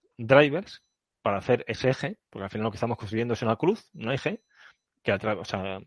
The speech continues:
dos flechas que se, que se entrecruzan, una, mm, digamos, una norte-sur, otra este-oeste, ¿no?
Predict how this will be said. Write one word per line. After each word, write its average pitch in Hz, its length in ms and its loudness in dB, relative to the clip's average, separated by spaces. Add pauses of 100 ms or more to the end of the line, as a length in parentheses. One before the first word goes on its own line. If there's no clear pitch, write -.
(180)
dos 107 360 -6 (180)
flechas 127 320 0
que 101 80 -12
se, 113 300 -4 (340)
que - 120 -6
se 113 100 -6
entrecruzan, 147 540 -2 (520)
una, 107 380 -2 (340)
mm, 120 380 -14
digamos, 107 340 0
una 131 180 8
norte-sur, 135 460 6
otra 117 260 6
este-oeste, 101 520 -6
¿no? 208 100 -10